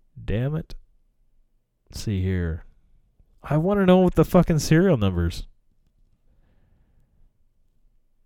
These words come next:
Hmm. Oh, here we go. Does it have the serial numbers in here?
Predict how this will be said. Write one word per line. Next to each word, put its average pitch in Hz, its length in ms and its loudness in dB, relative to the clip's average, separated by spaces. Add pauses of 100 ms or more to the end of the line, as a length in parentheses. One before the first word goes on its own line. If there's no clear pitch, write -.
(220)
Hmm. 95 480 -12 (1160)
Oh, 95 80 -8
here 101 160 -2
we 98 80 0
go. 92 180 0
Does 98 180 -4
it 95 100 -4
have 113 180 0
the 123 100 0
serial 185 280 -6
numbers 214 300 -8
in 214 100 -10
here? 269 180 -12